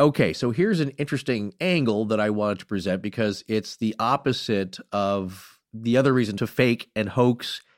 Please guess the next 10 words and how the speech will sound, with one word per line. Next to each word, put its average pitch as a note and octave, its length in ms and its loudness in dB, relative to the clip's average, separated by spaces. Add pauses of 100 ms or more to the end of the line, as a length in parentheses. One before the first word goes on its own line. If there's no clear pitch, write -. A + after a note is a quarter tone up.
(100)
a A2+ 120 2
giant G#2+ 680 2 (300)
sighting G#2+ 520 0
or G#2 300 -2
producing C3+ 480 4
a A#2 120 2
giant G#2 400 0
from G#2 180 -4
the G2 160 -2
earth. G2 380 -4